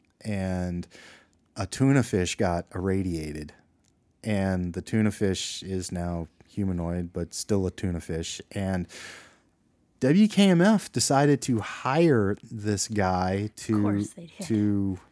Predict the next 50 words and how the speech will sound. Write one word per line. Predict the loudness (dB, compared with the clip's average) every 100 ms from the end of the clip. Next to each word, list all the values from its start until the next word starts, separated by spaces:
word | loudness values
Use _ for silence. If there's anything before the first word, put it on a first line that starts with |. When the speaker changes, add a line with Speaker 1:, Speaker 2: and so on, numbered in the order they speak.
| _ -20 -20 _ _ _ _
Speaker 1:
have | -8 -2 2
his | 4
own | 4 4
show | 2 2 4 4
here | 4 2 4 2 0 -6 -18 _
on | -6 -4
W | -2 -2 -4
K | -4
M | -4 -4
F. | -6 -2
We're | 4
gonna | 6
be | 6
running | 6 6 4
bumpers | 2 0 -2 -6
for | -4 -4 -4
it | -8
tonight. | -8 -6 -8
And, | -6 -6
uh, | -6 -8 -14 -12 -2
our | 4
good | 4
friend | 6 2 4
Bobby, | 6 6 4
host | 0 -2 -2
of | -2
Afterglow, | -2 -2 -2 2 2
the | 2
show | 0
that | 0
comes | 0 -2
on | 0 0
after | -2 -4
the |
Late | -2 -2
Night | -2 -2
Fright, | 0 0 -2 -10 -16 -18 -4
he | 4 6
is | 8 6
actually | 4 2 0
gonna | 0
be | 0 -2
interviewing, | 0 0 2 2 0 -2
uh, | -4 -6 -6 -4 -6 -8 -12 -10
this | -10 -6
guy. | -6 -4 -4
And | -2 0
his | 2
name, | 2 2 2 0 -4 _ _ _ _ _ _ _ _
<sighs> | _